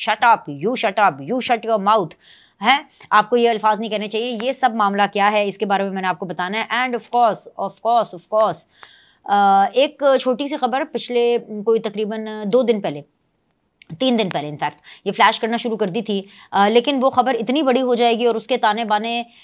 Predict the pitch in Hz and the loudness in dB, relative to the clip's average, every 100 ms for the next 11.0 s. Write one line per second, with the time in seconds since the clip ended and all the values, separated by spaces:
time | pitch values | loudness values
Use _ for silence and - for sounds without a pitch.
0 | - 196 196 196 190 190 190 185 185 185 | -6 0 2 4 6 6 6 6 6 4
1 | 185 185 185 196 240 269 302 254 226 247 | 4 2 0 -2 -2 2 4 4 4 2
2 | 240 226 233 233 226 226 - - 214 208 | 2 -2 -2 0 -2 -2 -8 -4 -2 0
3 | 196 - 180 170 170 165 202 190 185 202 | -2 -2 -6 -4 -4 -4 -4 -2 -2 -4
4 | 196 185 175 175 180 175 - 160 165 165 | -4 -4 -4 -4 -8 -10 -10 -8 -8 -8
5 | 180 202 180 175 _ - 165 175 185 180 | -4 -4 -6 -12 _ -10 -8 -6 -8 -8
6 | 180 196 208 214 220 185 180 175 165 156 | -8 -6 -6 -2 -2 -2 -4 -6 -6 -4
7 | 151 160 185 190 - - - - 208 220 | -4 -4 -6 -8 -8 -20 -20 -2 4 8
8 | 233 226 226 220 - - - 226 - 240 | 8 8 8 6 0 -8 2 4 4 4
9 | 254 277 277 247 208 262 254 220 202 202 | 4 4 4 4 6 4 4 0 0 -4
10 | 202 226 _ _ - 247 - 254 233 226 | -6 -8 _ _ -4 -4 0 2 2 2